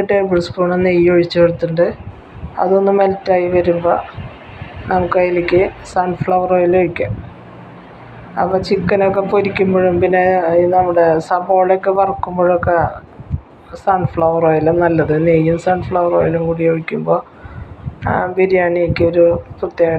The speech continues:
ടേസ്റ്റാണ്. അപ്പോൾ അതൊന്ന് ചൂടായി വരട്ടെ. അപ്പോൾ നമുക്ക് അതിലേക്ക് ആദ്യം തന്നെ സബോള വറുക്കാനായിട്ട് ഇട്ട് കൊടുക്കാം. അപ്പോൾ ഒരു മൂന്ന് സബോളയാണ് ഞാൻ അതിന് അരിഞ്ഞ് വെച്ചിട്ടുള്ളത്, നൈസായിട്ട് അരിഞ്ഞ് വെച്ചിട്ടുണ്ട്.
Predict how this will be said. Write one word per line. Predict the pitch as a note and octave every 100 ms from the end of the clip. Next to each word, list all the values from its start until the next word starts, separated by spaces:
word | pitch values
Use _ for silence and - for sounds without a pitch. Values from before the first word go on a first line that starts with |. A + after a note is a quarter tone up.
| E3
ടേസ്റ്റാണ്. | E3+ E3 D3+ E3 D#3+ F#3+ - - - - - - - - -
അപ്പോൾ | - F3+ E3+ E3+ - - - - - - - - -
അതൊന്ന് | F#3 F#3 F3+ F#3 F#3 - -
ചൂടായി | - F#3+ F3+ E3 E3
വരട്ടെ. | E3 E3+ E3 G3+ -
അപ്പോൾ | F#3 F3
നമുക്ക് | F3 E3+ E3+
അതിലേക്ക് | E3+ E3 F3
ആദ്യം | F#3+ F3 E3+ F3 F3+
തന്നെ | F3
സബോള | F3+ - F3+ F3+ F3 E3+ F3
വറുക്കാനായിട്ട് | F#3+ F#3 - E3 D#3+ D#3 F3 G3+ - - - - - -
ഇട്ട് | E3 F#3
കൊടുക്കാം. | E3+ E3 - - - - - - -
അപ്പോൾ | F#3 G3+
ഒരു | G#3
മൂന്ന് | G#3 G#3 G3+ G#3 A3 G#3+
സബോളയാണ് | A3 F#3+ F#3 F3 F3+ F3+
ഞാൻ | F3 F3 F3 F3+ -
അതിന് | F#3+ E3+
അരിഞ്ഞ് | E3+ E3+ E3+ E3+
വെച്ചിട്ടുള്ളത്, | E3+ F3 E3+ F3 E3+ F#3 - -
നൈസായിട്ട് | G3 F3+ F3 F#3 F3 F3+
അരിഞ്ഞ് | F3 F3 F3
വെച്ചിട്ടുണ്ട്. | F3 F3 E3 E3